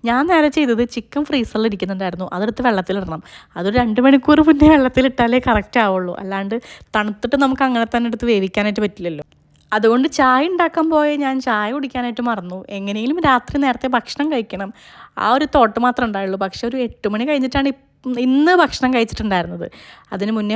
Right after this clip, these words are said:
ഭക്ഷണം കഴിക്കാനായിട്ട് അപ്പോഴേക്കും സെറ്റായിട്ടുണ്ടായിരുന്നില്ല. പിന്നെ എൻ്റെ ബ്ലൗസ് എനിക്ക് എൻ്റെ ആൻറ്റി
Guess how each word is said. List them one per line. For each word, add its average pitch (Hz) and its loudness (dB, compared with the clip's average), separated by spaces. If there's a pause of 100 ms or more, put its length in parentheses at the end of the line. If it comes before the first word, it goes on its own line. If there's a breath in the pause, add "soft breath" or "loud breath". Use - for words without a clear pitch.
ഭക്ഷണം 220 -2
കഴിക്കാനായിട്ട് 214 -2
അപ്പോഴേക്കും 208 -2 (200)
സെറ്റായിട്ടുണ്ടായിരുന്നില്ല. 190 0 (420 loud breath)
പിന്നെ 339 2
എൻ്റെ 381 4
ബ്ലൗസ് 247 4 (200)
എനിക്ക് 214 0
എൻ്റെ 233 4 (140)
ആൻറ്റി 190 -4